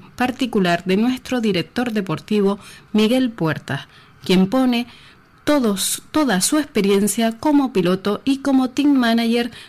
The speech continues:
del que fuera el mejor equipo privado del mundo del Rally Dark Ride, el Imoisan Ride Team. Las rutas están hechas para evo-, evolucionar como navegante y acometer nuevos retos.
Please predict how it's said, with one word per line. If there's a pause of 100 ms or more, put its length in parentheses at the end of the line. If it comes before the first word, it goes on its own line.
(120)
del
que
fuera
el
mejor
equipo
privado
del
mundo (380)
del
Rally
Dark
Ride, (680)
el (100)
Imoisan
Ride
Team. (640)
Las
rutas
están
hechas
para
evo-, (200)
evolucionar
como
navegante
y
acometer (140)
nuevos
retos.